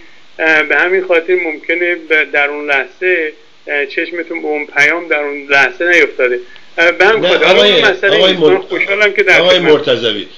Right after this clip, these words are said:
Speaker 2: اجازه بده اینم ما بگیم. واقعاً، اه، حتماً شما این مشکل رو داری. اون وقتا یه تلفن داشتیم، بعد یه ایمیل اضافه شد. صبح تا صبح ایمیل ها رو می‌خوندیم، می‌رفتیم، تلفن هم همراهمون بود.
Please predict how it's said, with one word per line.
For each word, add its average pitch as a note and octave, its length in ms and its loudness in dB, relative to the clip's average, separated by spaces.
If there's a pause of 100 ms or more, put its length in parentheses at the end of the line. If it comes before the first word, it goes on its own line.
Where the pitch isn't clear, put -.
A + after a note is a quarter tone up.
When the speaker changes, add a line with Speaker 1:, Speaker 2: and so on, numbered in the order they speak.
(160)
Speaker 2:
اجازه D#3 340 -4
بده G3 200 -6
اینم G3 420 -6
ما F3 140 -4
بگیم. D3+ 480 -10 (440)
واقعاً، D3+ 400 -4
اه، B2 560 -10
حتماً D#3+ 260 -8
شما E3 320 -6
این E3+ 100 -10
مشکل D#3+ 340 -10
رو E3+ 40 -12
داری. D#3 320 -8 (280)
اون F3+ 120 -10
وقتا F#3 300 -10
یه G#3 180 -8
تلفن F#3 560 -12
داشتیم، C3 580 -8 (360)
بعد F#3+ 240 -10
یه G#3+ 180 -8
ایمیل E3+ 440 -6
اضافه G#2 380 -8
شد. - 160 -18 (880)
صبح G#3 260 -10
تا G3 80 -4
صبح F3 260 -10
ایمیل D#3+ 320 -6
ها E3+ 80 -4
رو F3 80 -4
می‌خوندیم، F3+ 840 -10
می‌رفتیم، D#3+ 580 -8 (140)
تلفن E3 280 -8
هم F3+ 80 -8
همراهمون B2+ 520 -6
بود. - 180 -20